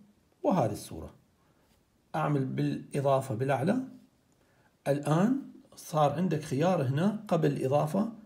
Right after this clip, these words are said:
هنا تكبس هذول الثلاث نقاط اللي موجودين بالأسفل،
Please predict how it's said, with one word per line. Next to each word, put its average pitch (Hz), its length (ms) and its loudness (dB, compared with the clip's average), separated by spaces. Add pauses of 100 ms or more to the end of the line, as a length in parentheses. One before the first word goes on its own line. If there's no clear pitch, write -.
(300)
هنا 151 220 0
تكبس 147 380 -4
هذول 139 240 0
الثلاث 123 540 -4
نقاط 202 500 0 (140)
اللي 131 240 -4
موجودين 127 500 -2
بالأسفل، 208 580 -2